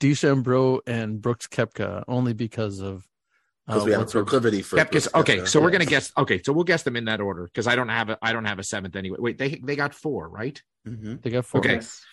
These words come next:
Speaker 3: So we're gonna guess Justin Thomas. Well, we'll check in. And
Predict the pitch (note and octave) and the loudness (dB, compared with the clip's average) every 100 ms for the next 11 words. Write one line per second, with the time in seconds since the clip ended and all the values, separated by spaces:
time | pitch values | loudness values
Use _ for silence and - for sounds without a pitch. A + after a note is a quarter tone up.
0 | _ - D3 C3 D3+ F3 E3 C3 A#2 - | _ 0 4 6 6 4 4 4 2 0
1 | - _ _ _ _ _ - A#2+ B2 B2 | -6 _ _ _ _ _ -4 0 0 -2
2 | A2 A2+ A2+ C3 - - - _ _ - | 2 4 4 2 -2 -8 -14 _ _ -4
3 | C3+ C#3+ C#3+ C3+ A2+ F#2 F2+ _ _ _ | -2 -2 0 -2 -2 -8 -12 _ _ _
4 | _ _ _ A2+ G#2+ G2+ | _ _ _ -8 -8 -8